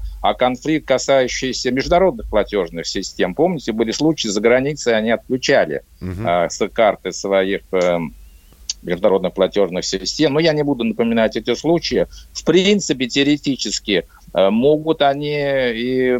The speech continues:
Speaker 1: подумать на обслуживание эти, а подумать о том, что уйти с российского рынка, если уж так совсем будет у нас, э, плохо, э, отношения развиваться. А тут как раз поможет,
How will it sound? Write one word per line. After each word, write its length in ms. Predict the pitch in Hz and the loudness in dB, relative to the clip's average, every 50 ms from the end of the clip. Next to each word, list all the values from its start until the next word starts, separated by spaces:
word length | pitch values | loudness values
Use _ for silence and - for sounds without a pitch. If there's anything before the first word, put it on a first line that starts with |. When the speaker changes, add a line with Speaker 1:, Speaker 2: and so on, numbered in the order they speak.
| 117 | 2
Speaker 1:
подумать 480 | - 127 123 127 143 139 139 131 127 - | 2 2 2 2 0 -2 -2 -2 -4 -2
на 480 | 123 123 120 120 120 120 117 113 117 113 | -2 0 2 2 2 2 2 2 2 0
обслуживание 1040 | 104 - - - - 135 131 131 123 123 127 123 123 123 123 123 123 120 117 117 | -2 -4 -8 -8 -4 -2 -2 0 0 0 2 2 2 2 4 4 4 4 4 2
эти, 180 | 113 117 - 107 | 2 0 0 2
а 140 | 104 107 | 2 2
подумать 520 | 107 - 123 117 139 131 127 127 120 - - 117 | 2 2 2 2 2 0 0 -2 -4 -2 0 2
о 120 | 113 110 | 2 2
том, 300 | - - 131 131 127 127 | 0 0 0 0 0 -2
что 640 | - - - - - 123 120 120 120 117 113 110 - - - - | -4 -8 -8 -4 0 2 2 4 4 2 2 0 -4 -8 -4 -2
уйти 260 | 123 127 - 165 - | 0 2 2 2 0
с 80 | - | 2
российского 560 | 120 117 - - 104 90 - - - 101 98 95 | 2 0 0 0 -4 -6 -4 -2 0 2 2 2
рынка, 280 | 95 87 78 - - | 2 0 -2 -2 -2
если 180 | 110 107 - 135 | -2 0 2 2
уж 120 | 135 120 - | 2 2 2
так 180 | 135 120 - | 0 0 0
совсем 480 | - - 139 - - - 156 135 107 101 | 0 0 0 0 0 0 0 0 0 -2
будет 240 | 104 101 95 - 98 | -2 -4 -4 -4 -4
у 40 | |
нас, 320 | 95 95 90 85 - - - 87 | -4 -4 -4 -4 -4 -6 -6 -4
э, 200 | 87 87 85 80 - | -2 -2 -2 -2 -4
плохо, 460 | - 104 107 101 85 - - 85 80 - - - - - - - - | -2 0 0 0 0 0 0 -2 -2 -2 -4 -12 -20 -20 -20 -12 -6
э, 40 | 90 | -4
отношения 840 | 82 85 85 85 85 85 90 87 - - 104 98 - - 98 90 95 | 0 0 2 2 2 2 0 0 -2 -2 -4 -2 0 0 -2 0 -2
развиваться. 600 | 90 87 104 107 110 127 139 160 156 - - 101 | -2 -2 -2 0 2 4 4 2 2 0 -2 -2
А 20 | |
тут 200 | - - 165 175 | 0 0 -2 0
как 200 | - 131 110 - | 0 -2 -2 0
раз 260 | - 110 131 151 - - | 0 0 0 0 0 -2
поможет, 600 | - 120 107 101 107 117 127 139 135 127 107 | -2 -2 0 0 0 0 0 0 -2 -4 -6